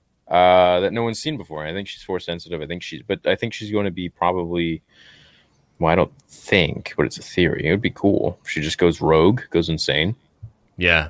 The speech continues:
Speaker 2: that would be kinda interesting. They've not, I don't know if they've ever done that before where they set up, like,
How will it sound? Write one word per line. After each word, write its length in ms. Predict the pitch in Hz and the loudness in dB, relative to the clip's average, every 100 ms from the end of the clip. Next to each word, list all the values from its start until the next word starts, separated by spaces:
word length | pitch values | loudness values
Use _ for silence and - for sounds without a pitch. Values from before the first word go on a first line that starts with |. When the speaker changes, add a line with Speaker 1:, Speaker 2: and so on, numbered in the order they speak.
| - | -4
Speaker 2:
that 140 | 120 196 | 0 0
would 140 | 254 | 0
be 80 | 247 | -4
kinda 320 | 202 202 170 | 0 0 2
interesting. 720 | 127 139 104 - 92 87 82 - | 0 -2 -4 -4 -2 0 -2 -6
They've 320 | 98 120 123 | -2 0 0
not, 200 | 165 165 | -2 -2
I 80 | 139 | -2
don't 160 | 190 240 | 0 0
know 60 | |
if 100 | 220 | 0
they've 160 | 220 175 | 0 0
ever 200 | 165 131 | 0 -2
done 360 | - 107 113 | 0 0 2
that 200 | 117 95 | 2 0
before 440 | 73 87 - 90 85 | -2 -10 -6 -4 -2
where 120 | 85 | -2
they 140 | 85 | -2
set 280 | 82 - 95 | -4 -2 0
up, 200 | 95 85 | 0 0
like, 420 | 92 87 78 - | -2 0 -2 -4